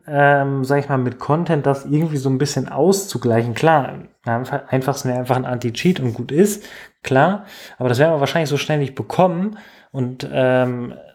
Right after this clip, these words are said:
dadurch, dass ja auch nicht alle die gleichen Erfahrungen machen mit den Hackern, sollte wenigstens dann im Content-Bereich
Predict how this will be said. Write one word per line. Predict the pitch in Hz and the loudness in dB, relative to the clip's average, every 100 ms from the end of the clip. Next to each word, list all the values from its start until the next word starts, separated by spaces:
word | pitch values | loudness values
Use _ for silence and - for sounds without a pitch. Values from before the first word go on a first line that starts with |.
| _ | _
dadurch, | 131 127 131 135 | -2 2 4 2
dass | 139 123 | -2 -2
ja | 120 | -2
auch | 123 | -2
nicht | 113 - | -2 0
alle | 165 170 | 2 4
die | 131 | 4
gleichen | 123 135 139 | 2 2 0
Erfahrungen | 151 - 127 127 120 | -6 -2 0 2 0
machen | 117 123 135 120 | -2 -2 -4 -6
mit | 117 | -6
den | 120 | -6
Hackern, | 113 123 - 147 151 - - - _ _ _ _ _ | -6 -4 -4 -4 -6 -14 -20 -20 _ _ _ _ _
sollte | 120 113 151 147 123 | -2 2 4 4 2
wenigstens | 139 143 131 123 | 2 0 -2 -2
dann | - 127 | 0 0
im | 135 117 | -2 -4
Content-Bereich | - 131 120 127 117 110 110 113 113 | 0 0 0 -2 -2 2 2 2 -2